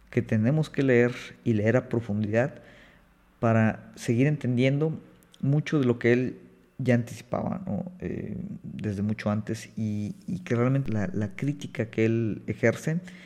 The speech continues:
es, es vital, yo creo, para, para tratar de reinterpretar otra vez como el panorama político a-, actual en el que estamos,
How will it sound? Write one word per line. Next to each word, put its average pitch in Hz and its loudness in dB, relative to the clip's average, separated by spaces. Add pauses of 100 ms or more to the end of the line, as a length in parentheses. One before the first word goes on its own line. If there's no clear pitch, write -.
(680)
es, 113 -2
es 117 2
vital, 101 2
yo 104 -2
creo, 107 0
para, 101 0
para 101 0
tratar 104 -4
de 113 0
reinterpretar 104 0
otra - -2
vez 113 2
como 110 -2
el 107 0
panorama 101 0
político - -4 (100)
a-, - -8
actual - -6 (220)
en 110 -2
el 95 -6
que - -14
estamos, - -8